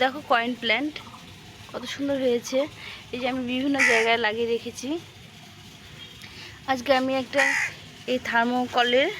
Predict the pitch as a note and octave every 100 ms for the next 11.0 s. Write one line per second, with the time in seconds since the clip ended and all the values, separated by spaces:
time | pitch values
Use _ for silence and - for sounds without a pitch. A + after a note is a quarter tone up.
0 | - - - - - - - - - -
1 | - - - - - A3+ B3 - C4+ -
2 | C#4+ D#4 G#4 - - - - - - -
3 | - - - - - B3+ B3 - C4+ C4
4 | B3+ F4+ - - A#3+ A#3 A3+ B3 C#4+ D#4+
5 | C4 A#3+ - A3 G#3 A3 D#4+ - - -
6 | - - A#3 C#4 D4+ D4 B3+ B3+ B3 B3
7 | C4 A3+ A3 A#3 G#3+ G3 G3+ - - -
8 | - - - - - - - - - -
9 | - - - - - - - - - -
10 | - C4+ C4+ B3 C#4+ B3 C4 - -